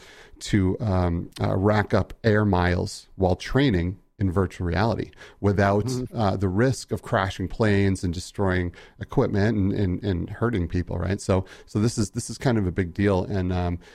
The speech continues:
Speaker 1: the way it was able to blend V R with real life, um, was in track as I'm moving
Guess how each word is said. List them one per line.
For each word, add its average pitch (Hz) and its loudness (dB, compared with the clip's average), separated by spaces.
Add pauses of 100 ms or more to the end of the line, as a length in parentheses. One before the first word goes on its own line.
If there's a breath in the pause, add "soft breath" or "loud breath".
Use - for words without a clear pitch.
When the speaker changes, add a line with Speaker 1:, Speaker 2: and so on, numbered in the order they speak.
(180 loud breath)
Speaker 1:
the 113 2
way 113 2
it 131 0
was 110 -2
able 113 0
to 92 0 (240)
blend 104 2
V 104 0
R 104 0 (220)
with 107 0
real 104 2
life, 98 -2 (460 soft breath)
um, 90 0 (160)
was 95 2
in 113 2
track - 0 (180)
as 107 2
I'm 95 4
moving 110 0